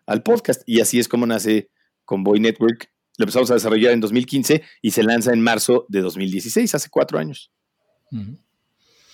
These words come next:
Speaker 2: Bien, muy interesante. Gracias por, por ponernos en antecedentes de todo, que es muy interesante. Em, ¿podrías explicarnos, para quien no conozca Convoy Network, eh, de qué va y qué es Convoy
Speaker 1: Claro.
Speaker 2: Network?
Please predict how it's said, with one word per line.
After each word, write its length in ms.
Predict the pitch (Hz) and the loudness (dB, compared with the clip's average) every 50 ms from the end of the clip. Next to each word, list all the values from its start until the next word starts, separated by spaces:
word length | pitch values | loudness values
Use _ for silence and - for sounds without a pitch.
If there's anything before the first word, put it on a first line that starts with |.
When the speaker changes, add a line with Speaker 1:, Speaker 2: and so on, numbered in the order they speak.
| _ - - - - _ _ _ _ _ _ _ _ _ _ _ _ _ _ _ _ _ | _ -20 -20 -20 -20 _ _ _ _ _ _ _ _ _ _ _ _ _ _ _ _ _
Speaker 2:
Bien, 260 | - 135 110 107 110 110 | -10 -8 -6 -4 -2 0
muy 140 | 113 127 | 0 0
interesante. 440 | 135 127 123 113 - 123 117 - 120 | 2 0 0 -2 -2 -2 0 0 0
Gracias 340 | 117 123 127 - 156 151 - | 0 0 0 2 2 0 0
por, 200 | - 151 143 139 | 0 -2 -4 -2
por 220 | - 143 127 123 | -2 -2 -4 -2
ponernos 560 | 117 127 123 131 135 135 147 147 - - - - | -2 0 0 2 2 2 0 0 0 -2 -6 -4
en 140 | - 131 | 0 2
antecedentes 640 | 139 135 131 131 107 135 127 123 131 127 139 156 - | 2 2 2 0 0 0 2 2 2 2 2 2 2
de 100 | 135 117 | 2 -2
todo, 320 | - 117 113 135 165 180 - | -2 -2 -2 -2 -2 -4 -6
que 80 | - | -6
es 80 | 113 117 | -4 -2
muy 160 | 113 110 107 | -2 -2 -2
interesante. 540 | 104 - 107 104 - - 98 101 - - _ - - - - - - - - | -2 -4 -6 -6 -6 -6 -8 -8 -10 -14 _ -20 -20 -20 -20 -20 -18 -6 0
Em, 600 | 147 143 147 156 151 147 143 143 139 - - _ _ - - _ _ | 2 4 4 4 4 2 2 0 -4 -10 -20 _ _ -18 -18 _ _
¿podrías 300 | - 147 143 156 190 196 | 0 2 4 4 4 4
explicarnos, 720 | 233 208 - 214 185 180 165 160 165 156 147 - - - _ - _ _ | 2 0 0 2 4 4 4 4 4 2 0 -2 -6 -12 _ -20 _ _
para 200 | - 117 113 110 | -6 -4 -4 -4
quien 240 | - - 120 120 123 | -4 -2 0 0 2
no 180 | 123 131 135 | 2 0 2
conozca 440 | 135 160 156 151 139 - - 147 135 | 2 2 2 2 0 -2 -2 -2 -2
Convoy 420 | 131 131 131 127 127 127 127 131 127 | 0 -2 -2 0 0 -2 -2 -2 -2
Network, 500 | 135 135 135 135 135 135 131 - - _ _ _ _ _ _ _ _ | -2 -2 -2 -2 -2 -4 -4 -8 -16 _ _ _ _ _ _ _ _
eh, 440 | - 139 135 131 127 127 123 123 117 - | -4 -2 0 0 0 0 -2 -4 -6 -4
de 200 | 143 127 139 135 | -2 0 2 4
qué 120 | 160 170 | 4 4
va 200 | 147 147 175 208 | 2 2 0 0
y 40 | 196 | -2
qué 260 | - 143 131 123 147 | -2 0 0 0 0
es 160 | 185 - - | -2 -4 -6
Convoy 460 | - 120 110 107 107 110 107 107 104 104 | -8 -6 -6 -4 -4 -6 -8 -6 -2 2
Speaker 1:
Claro. 220 | 175 190 202 196 | 4 4 4 4
Speaker 2:
Network? 280 | 175 - - - - | 2 0 -4 -16 -20